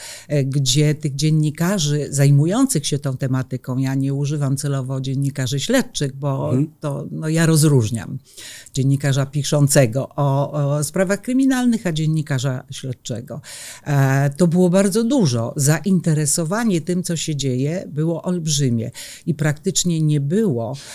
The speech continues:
Speaker 1: e, no, tygodnia na pewno, ale czasami było tak, że tych zdarzeń w ciągu tygodnia było po kilka.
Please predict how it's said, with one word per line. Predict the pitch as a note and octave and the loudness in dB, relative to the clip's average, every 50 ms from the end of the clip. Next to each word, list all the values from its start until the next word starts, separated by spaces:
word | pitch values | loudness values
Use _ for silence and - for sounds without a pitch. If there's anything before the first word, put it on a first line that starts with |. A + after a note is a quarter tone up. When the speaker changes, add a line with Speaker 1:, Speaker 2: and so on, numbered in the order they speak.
| - - - | -20 -16 -10
Speaker 1:
e, | D3 C#3 B2+ B2 A#2+ B2 C#3 D3 E3+ - - - | -6 -4 -4 -4 -4 -4 -4 -6 -8 -8 -10 -6
no, | A#3+ E3 D3+ D3 | 0 0 2 2
tygodnia | - - E3 E3 F#3 G3+ G#3+ F#3+ G3 F#3 F3 | 4 4 4 6 6 6 6 4 2 2 2
na | F3+ F3 E3+ | 2 2 2
pewno, | E3+ - D#3+ C#3 A2+ G2+ G#2+ A2 A2+ B2 | 2 4 4 4 4 4 0 -2 -4 -4
ale | C3+ D3 E3 D#3+ | -4 -4 -6 -4
czasami | - F3 E3+ - F#3+ F#3 G3 G3 F3+ | -4 -4 -4 -2 -2 -2 -2 -2 -2
było | E3+ E3+ E3+ E3+ | -2 -2 -4 -2
tak, | - E3+ D#3 E3 D#3 | -2 -2 -4 -2 -4
że | E3+ F3 | -4 -6
tych | - - E3+ D#3+ | -6 -6 -6 -4
zdarzeń | D3 C#3 F3 F#3 F3 G3 F#3 F3 | -4 -2 -2 -2 0 0 -2 -2
w | - | -2
ciągu | - F3+ F3+ E3 E3+ | -2 -2 -2 -2 -4
tygodnia | - F#3 D#3 F3+ F#3 D#3 G3 G3 G3 | -4 -4 -4 -4 -4 -4 -4 -4 -4
było | G3 A3+ A#3 A#3 | -2 -2 -2 -2
po | A#3 B3+ B3 | -2 -4 -4
kilka. | B3 - - D4+ C#4+ G3+ - - B2+ - - | -4 -2 -2 0 0 -2 -4 -8 -12 -14 -14